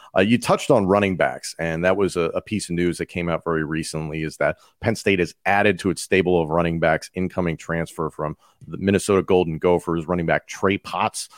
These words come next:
He's got four years of experience at Minnesota, um, back-to-back seasons with over a hundred carries,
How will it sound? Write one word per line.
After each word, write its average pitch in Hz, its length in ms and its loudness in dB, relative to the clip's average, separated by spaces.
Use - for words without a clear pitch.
He's - 80 -20
got - 140 0
four 104 260 4
years 101 260 4
of 87 100 -2
experience 101 720 2
at 101 200 0
Minnesota, 95 640 2
um, 78 220 0
back-to-back 95 500 2
seasons 90 400 -6
with 87 200 -4
over 95 260 4
a 85 60 0
hundred 87 280 -4
carries, 87 420 0